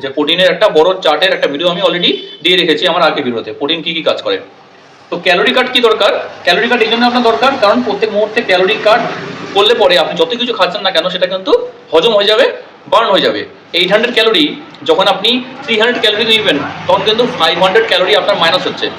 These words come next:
অনবরত সেই ফাইভ হান্ড্রেড ক্যালোরি প্রতিদিন মাইনাস হতে হতে আপনার শরীরের মধ্যে যে ফ্যাট জমে আছে, শরীর অটোমেটিক সেখান থেকে খরচা করতে শুরু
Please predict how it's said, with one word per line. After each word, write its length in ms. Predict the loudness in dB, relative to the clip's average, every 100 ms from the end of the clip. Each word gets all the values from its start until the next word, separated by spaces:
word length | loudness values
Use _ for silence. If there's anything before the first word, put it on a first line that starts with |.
| -14 -16 -16 -16 -16 -16 -16 -16 -16 -6 -2
অনবরত 320 | 2 2 2 0
সেই 100 | 0 0
ফাইভ 100 | 0
হান্ড্রেড 160 | 0 0
ক্যালোরি 180 | 0 0
প্রতিদিন 280 | -2 -2 -2 0
মাইনাস 200 | 0 0
হতে 120 | 0 0
হতে 180 | 0 2 0 -2 -4 -2
আপনার 180 | -2 -4
শরীরের 280 | 0 2 2
মধ্যে 180 | 0 -2 -6
যে 60 | -4
ফ্যাট 160 | -4 -4 -4
জমে 180 | 0 0
আছে, 160 | 2 0 0 -6 -10 -4
শরীর 180 | 2 2
অটোমেটিক 280 | 2 -2 -4
সেখান 140 | -4 -2
থেকে 100 | -2 -2
খরচা 220 | -2 -2
করতে 140 | -4 -6
শুরু 100 | -6